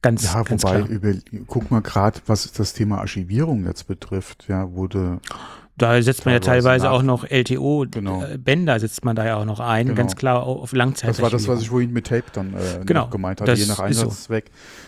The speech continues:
Speaker 2: wo du halt das auch noch hast, ja, wo manche Leute sagen, äh, das ist so eighties, ja,
Speaker 1: Nee,
Speaker 2: beziehungsweise
Speaker 1: es
Speaker 2: noch
Speaker 1: ist immer
Speaker 2: älter.
Speaker 1: noch, L T O ist immer noch,
Speaker 2: Ja,
Speaker 1: äh, in,
Speaker 2: hallo.
Speaker 1: in, in Datacentern
Speaker 2: Genau.
Speaker 1: immer noch eine, äh, weit verbreitetes
Speaker 2: Wo du einfach,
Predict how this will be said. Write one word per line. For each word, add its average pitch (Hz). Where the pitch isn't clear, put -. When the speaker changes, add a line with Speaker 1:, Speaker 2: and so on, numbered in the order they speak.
Speaker 2:
wo 107
du 110
halt 104
das 110
auch 107
noch 120
hast, 120
ja, 107
wo 104
manche 104
Leute 104
sagen, 107
äh, 110
das 104
ist 104
so 107
eighties, 117
ja, 107
Speaker 1:
Nee, 110
Speaker 2:
beziehungsweise 107
Speaker 1:
es 98
Speaker 2:
noch 101
Speaker 1:
ist 131
immer 190
Speaker 2:
älter. 180
Speaker 1:
noch, -
L 160
T 135
O 156
ist 170
immer 165
noch, 139
Speaker 2:
Ja, 127
Speaker 1:
äh, 135
in, -
Speaker 2:
hallo. 123
Speaker 1:
in, 131
in 139
Datacentern 139
Speaker 2:
Genau. 143
Speaker 1:
immer 135
noch 127
eine, 123
äh, 139
weit 131
verbreitetes 120
Speaker 2:
Wo 123
du -
einfach, 156